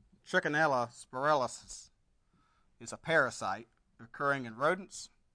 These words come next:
pigs, horses, and bears, and humans, and is responsible for the disease trichinosis, sometimes referred as the pork worm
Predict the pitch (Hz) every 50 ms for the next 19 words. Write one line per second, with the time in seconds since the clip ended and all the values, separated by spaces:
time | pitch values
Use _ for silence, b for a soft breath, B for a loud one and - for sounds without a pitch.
0 | _ _ _ - 156 170 151 143 - - - - - 139 147 156 - - 139 117
1 | 110 117 113 131 131 117 104 90 87 87 - - - - 120 117 113 101 92 -
2 | - - - - _ _ _ _ _ 117 113 110 104 107 104 - - 135 139 143
3 | 139 - 143 135 123 _ - 117 117 107 104 107 117 127 123 117 120 117 - -
4 | _ _ _ _ _ - - 120 117 120 127 120 - 92 - - - - _ _
5 | _ _ _ _ _ _ _ _ _ _ _ _ _ _ _ _ _ _ _ _
6 | - - 156 165 165 - 165 156 147 131 123 120 143 143 143 135 123 117 - 120
7 | _ - 160 165 - - 120 117 113 104 95 87 71 76